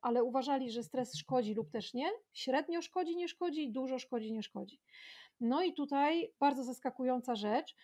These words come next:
ponieważ ci, którzy stresowali się dużo, najwięcej, ale u-,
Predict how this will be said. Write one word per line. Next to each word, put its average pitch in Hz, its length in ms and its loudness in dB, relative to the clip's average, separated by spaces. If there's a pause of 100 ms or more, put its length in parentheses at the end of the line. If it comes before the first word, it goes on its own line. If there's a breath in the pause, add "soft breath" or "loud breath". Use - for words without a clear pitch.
(220 soft breath)
ponieważ 262 440 0
ci, 320 340 -2
którzy 240 260 -6
stresowali 254 580 -2
się 233 160 -2
dużo, 226 680 4
najwięcej, 240 840 2
ale 240 200 2
u-, 359 120 -8